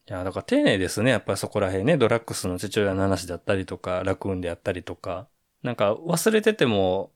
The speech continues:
しょうがないぐらい小さいネタとか、ね、掘り起こさへんくても別に大きく物語にね、影響ないぐらいなところも、しっかりこうやって持ってきて、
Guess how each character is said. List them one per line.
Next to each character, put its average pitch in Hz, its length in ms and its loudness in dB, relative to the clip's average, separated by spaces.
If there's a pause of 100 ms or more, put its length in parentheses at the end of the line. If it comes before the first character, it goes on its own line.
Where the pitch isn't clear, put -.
(360)
し - 160 0
ょ 139 80 6
う - 20 -2
が 139 120 4
な 117 120 4
い 101 60 0
ぐ 101 100 -2
ら 98 100 4
い - 20 2
小 113 220 -2
さ 107 180 2
い 90 60 0
ネ 92 100 -2
タ 95 120 -2
と - 120 -6
か、 90 380 -4 (440)
ね、 107 280 -2 (840)
掘 - 160 2
り 135 80 6
起 151 80 4
こ 190 120 0
さ 196 160 4
へ 156 40 6
ん 127 60 2
く 117 100 0
て - 120 0
も 98 120 2
別 123 300 -2
に 117 400 -2 (260)
大 156 140 4
き 156 120 -4
く 110 120 4
物 123 240 4
語 131 220 2
に 90 460 -4 (440)
ね、 90 200 -2
影 127 140 2
響 117 180 2
な 107 120 4
い 110 120 4
ぐ 120 120 2
ら 131 140 4
い 92 280 -2
な 104 220 0
と - 100 -2
こ 107 140 0
ろ 92 100 -2
も、 92 400 -4 (280)
し - 120 -10
っ - 40 -10
か 170 100 2
り 120 80 -2
こ - 100 0
う - 40 4
や - 40 2
っ - 20 -20
て - 100 -4
持 92 120 -2
っ 87 40 -10
て 95 160 -8
き 101 140 -8
て、 92 460 -4